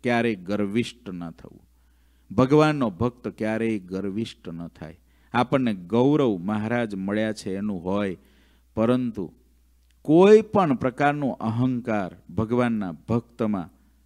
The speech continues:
ક્યારેય ન શોભે. મારી અને તમારી અંદર અહંકાર આવ્યો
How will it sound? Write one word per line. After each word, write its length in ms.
ક્યારેય 500
ન 160
શોભે. 520
મારી 460
અને 180
તમારી 420
અંદર 200
અહંકાર 720
આવ્યો 420